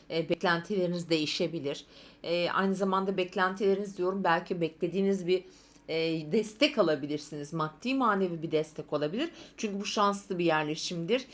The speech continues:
E, Jüpiter'in kuzey düğümle kavuşması, yani iki tane fırsatın, iki tane önemli, e, bize yol ve gösteren, rehberlik yapan,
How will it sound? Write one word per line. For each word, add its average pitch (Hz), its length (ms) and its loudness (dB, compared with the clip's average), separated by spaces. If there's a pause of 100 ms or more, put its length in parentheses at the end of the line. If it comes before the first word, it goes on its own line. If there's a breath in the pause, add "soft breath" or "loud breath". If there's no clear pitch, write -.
(240 loud breath)
E, 165 220 2
Jüpiter'in 190 640 0 (280 loud breath)
kuzey 196 300 6
düğümle 175 280 0
kavuşması, 175 460 -2
yani 208 160 -2
iki 202 240 -6
tane 202 340 2
fırsatın, 185 640 -2 (200 loud breath)
iki 202 220 -6
tane 220 400 4
önemli, 208 580 0 (140)
e, 180 380 0 (100)
bize 190 240 6
yol 196 520 6 (240)
ve 160 200 2
gösteren, 170 520 0
rehberlik 185 580 2
yapan, 180 320 2